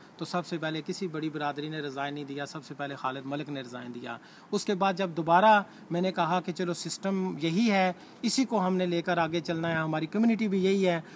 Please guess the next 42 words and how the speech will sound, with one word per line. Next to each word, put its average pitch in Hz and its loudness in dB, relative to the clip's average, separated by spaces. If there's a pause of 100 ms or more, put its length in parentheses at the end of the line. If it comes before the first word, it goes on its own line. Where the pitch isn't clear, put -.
(120)
तो 165 -2
मैंने 165 0
जब 156 -2
दोबारा 156 4
मैं 170 -2
इसमें 156 -6
इक़्तिदार 147 -4
में 156 -4
आया 156 2 (320)
तो 156 -4
मैंने 151 -2
जब 147 -6
देखा 147 -4 (160)
कि 160 -2
नहीं, 160 -2
अब 156 -2
तो 160 -4
फंड्स 214 -2
का 226 2
बेदरेग 165 0
इस्तेमाल 143 -2
किया 135 -4
जा 127 -2
रहा 127 -4
है, 123 -8 (280)
हमारे 147 -2
लोग 147 -4
इक़्तिदार 143 -4
में 151 -6
इतने 160 -6
अंधे 226 4
हो 180 6
चुके 165 -4
हैं 151 -2
कि 165 6
इनको 165 0
मस्जिद 185 2
ही 233 8
नज़र 180 6
नहीं 165 2
आ 147 4
रही, 143 -2